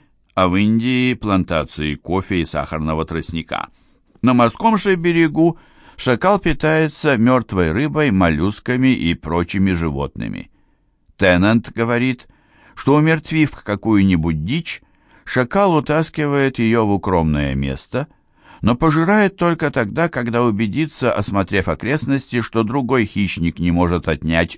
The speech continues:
у него добычи. На черепе некоторых шакалов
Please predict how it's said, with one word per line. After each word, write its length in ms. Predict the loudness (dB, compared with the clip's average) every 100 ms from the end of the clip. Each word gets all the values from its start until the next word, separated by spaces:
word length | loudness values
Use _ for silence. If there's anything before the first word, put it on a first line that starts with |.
| -4
у 80 | 0
него 320 | 2 0 0
добычи. 580 | -2 -4 -8 -12 -12 -14 _ _ _ _ _ _ _ 0
На 240 | 2 2
черепе 640 | 0 -2 0 0 0 0 2
некоторых 640 | 2 0 -4 -6 -8 -10
шакалов 640 | -12 -10 -6 -2 -2 -6